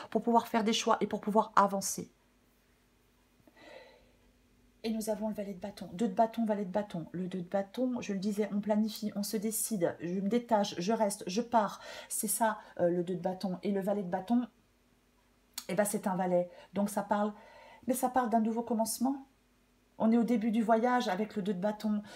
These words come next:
Il y a le choix d'aller vers quelque chose de nouveau, le choix de débuter quelque chose.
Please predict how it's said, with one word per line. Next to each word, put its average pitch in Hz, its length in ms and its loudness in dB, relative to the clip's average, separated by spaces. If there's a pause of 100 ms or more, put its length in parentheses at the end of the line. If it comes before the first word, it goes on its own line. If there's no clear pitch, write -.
(140)
Il 170 40 0
y 208 40 6
a 208 40 6
le 240 120 2
choix 254 560 4 (480)
d'aller 180 880 2
vers 214 160 6
quelque 214 240 -2
chose 208 240 -2
de 202 80 0
nouveau, 208 460 2
le 175 220 -2
choix 208 200 2
de 196 80 -2
débuter 208 420 -2
quelque 214 280 -2
chose. 185 440 -8